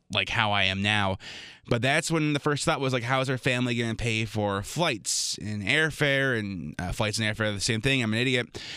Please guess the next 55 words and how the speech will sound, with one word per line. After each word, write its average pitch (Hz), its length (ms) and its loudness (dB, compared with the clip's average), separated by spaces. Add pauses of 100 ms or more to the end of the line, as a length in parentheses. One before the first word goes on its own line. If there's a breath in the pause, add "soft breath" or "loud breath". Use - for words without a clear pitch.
Uh, 107 120 -4
flights 147 360 0
and 147 80 -2
hotels 131 600 0
from, 110 600 0
you 104 100 -2
know, - 60 -4
Arlington, 123 440 0
Virginia, 113 480 0
San 113 260 -2
Antonio 113 480 -2
during 101 300 -2
chemo. 117 320 0
Like, 90 160 -4
how's 110 220 0
that 110 100 -2
gonna 101 160 -2
happen? 113 380 2 (420 loud breath)
And 113 100 2
that's 127 160 4
how 143 60 6
I - 20 6
was 135 80 4
introduced 143 240 2
to 196 80 2
Fisher 196 180 2
House. 104 240 0
Fisher 131 300 0
House 131 180 2
provides 127 540 2
airfare. 131 480 0
They 101 140 -4
provide 117 560 -2
housing 120 500 -2
to 101 80 -6
make 110 160 -2
sure 117 180 -2
family 127 460 0
can 120 160 -2
be 123 240 -2
with 120 240 -2
their 113 140 0
loved 113 240 -2
ones 98 340 -4 (360 loud breath)
while 117 200 2
they 120 160 2
get 113 240 0
treatment, 107 580 0
uh, 101 200 0
in 104 100 2
the 107 60 2
military, 120 480 0
which 98 180 -4
is, 104 160 0
uh, 98 140 0